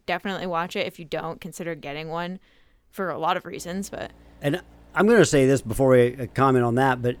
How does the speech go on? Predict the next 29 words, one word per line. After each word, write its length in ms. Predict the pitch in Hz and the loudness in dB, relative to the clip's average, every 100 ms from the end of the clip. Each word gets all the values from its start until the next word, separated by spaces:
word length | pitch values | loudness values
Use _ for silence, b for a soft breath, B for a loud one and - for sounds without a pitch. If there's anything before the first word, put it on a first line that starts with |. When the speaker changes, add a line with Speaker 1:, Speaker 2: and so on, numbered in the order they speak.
| - - | -12 -8
Speaker 2:
um, 300 | 131 120 110 - - - | -4 -4 -6 -12 -12 2
I 80 | 165 | 6
would 160 | 208 | 8
encourage 400 | 147 110 147 143 | 6 6 8 8
you, 260 | 117 117 110 - | 6 2 0 -8
support 480 | - - - 240 - | -8 6 10 12 10
these 220 | 175 131 | 4 2
platforms. 880 | - 135 135 139 120 107 101 92 - - | 4 6 6 2 -4 -4 -4 -8 -10 -6
I, 100 | 147 151 | -4 0
I, 180 | 170 170 - | 0 0 2
I 60 | |
know 140 | 170 196 | 6 6
not, 220 | 185 170 | 4 2
not 120 | 170 | 2
everybody 180 | 165 160 | 6 6
wants 160 | 156 123 | 4 2
to 20 | |
go 120 | 147 | 0
spend 360 | - 147 143 135 | 0 0 2 2
a 60 | |
hundred 220 | 135 135 | 2 2
dollars 280 | 127 127 123 | 4 4 4
or 60 | 120 | 2
whatever 360 | 120 123 117 | 2 2 2
a 100 | 117 123 | -2 -2
year 480 | 113 120 117 113 - | -2 0 0 -2 -6
to 80 | - | -8
be 300 | 110 120 | -2 -2
a 60 | 117 | -2